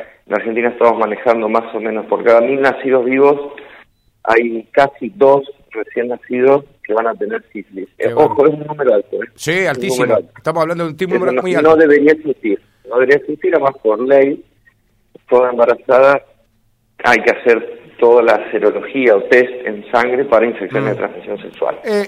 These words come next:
Speaker 2: doctor, por ahí
Speaker 1: Sí.
Speaker 2: me parece que hay una concepción, ¿no? Así como,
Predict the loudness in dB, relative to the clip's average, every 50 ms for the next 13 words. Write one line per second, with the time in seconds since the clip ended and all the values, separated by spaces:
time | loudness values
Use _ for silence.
0 | -8 -8 -6 -6 -6 -6 -8 -12 -12 -8 -8 -6 -4 -4 -4 -6 -8 -10 -12 -12
1 | -10 -8 -8 -6 -6 -6 -6 -6 -6 -6 -8 -6 -6 -6 -4 -4 -4 -6 -8 -10
2 | -12 _ -16 -10 -6 -6 -4 -2 -4 -4 -4 -4 -6 -4 -6 -8 -6 -4 -4 -4
3 | -2 -2 -2 -2 -2 -2 -4 -6 -10 -6 -6 -6 -4 -2 -4 -4 -4 -6 -8 -14